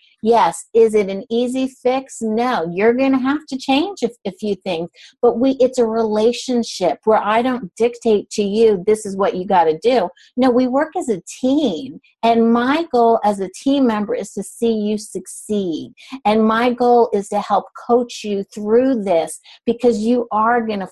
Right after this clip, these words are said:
fall back a little bit. And then I help pick you up. And that is my goal, is to be there alongside you as you walk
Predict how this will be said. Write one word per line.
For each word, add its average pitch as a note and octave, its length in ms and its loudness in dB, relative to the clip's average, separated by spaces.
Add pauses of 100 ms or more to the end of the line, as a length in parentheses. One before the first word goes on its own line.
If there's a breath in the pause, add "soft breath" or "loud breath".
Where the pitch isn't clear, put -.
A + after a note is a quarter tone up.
fall F3+ 240 2
back E3 340 -2
a F#3+ 60 -4
little E3 360 0
bit. D#3 200 -2
And G3+ 140 0
then G#3 140 -2
I G#3 120 -4
help G3+ 300 -4
pick G3 220 -8
you F#3 260 -4
up. G#3+ 280 -2 (380 loud breath)
And G3+ 260 -2
that G#3 260 0
is A#3 160 0
my G3+ 280 -4
goal, G3 320 0
is F3+ 140 -8
to F#3+ 100 -4 (100)
be A3 200 0
there G#3+ 260 2
alongside F#3+ 840 -4
you F#3+ 200 -8
as F3 240 -4
you G3+ 120 -4
walk F#3 280 -2